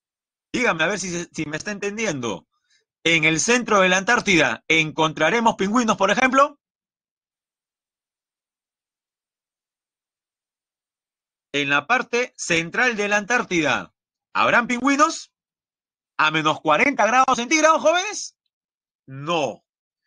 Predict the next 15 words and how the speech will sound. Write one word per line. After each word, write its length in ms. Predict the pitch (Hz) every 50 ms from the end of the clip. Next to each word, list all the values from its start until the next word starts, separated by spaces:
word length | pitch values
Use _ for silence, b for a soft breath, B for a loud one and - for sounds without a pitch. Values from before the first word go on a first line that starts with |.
| _ _ _ _
A 120 | - - 120
veces 260 | 165 170 185 208 -
creemos 360 | - 196 208 190 196 190 -
que 120 | - 190
los 140 | 180 175 143
pingüinos 320 | - 190 190 214 208 202 185
están 180 | - 208 208
en 100 | 214 220
toda 260 | - - - - -
la 80 | 294 302
Antártida. 460 | 302 - 311 285 226 - 147 123 117
Falso. 640 | - 185 190 202 196 175 147 117 - - 98 85 - _ _ _ _ _ _ _ _
Los 220 | - 135 190 233 -
pingüinos 840 | 320 302 285 277 269 262 247 226 214 208 208 208 - - - _ _ _ _ _ _ _ _ _ _ _ _ _ _ _ _ _ _ _ _ _ _ _ _ _ _ -
viven 420 | 143 190 202 202 208 208 202 _